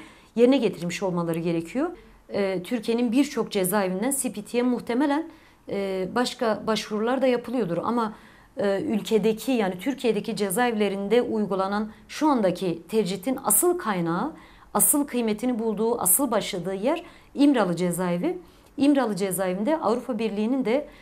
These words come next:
Avrupa Konseyi'nin de ve bu kapsamda Avrupa Konseyi, e, kapsamında oluşturmuş olan,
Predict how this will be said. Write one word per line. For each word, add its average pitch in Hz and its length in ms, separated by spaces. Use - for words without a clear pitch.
Avrupa 254 340
Konseyi'nin 190 580
de 262 120
ve 220 120
bu 240 60
kapsamda 240 500
Avrupa 226 300
Konseyi, 233 500
e, 196 340
kapsamında 220 440
oluşturmuş 226 600
olan, 196 260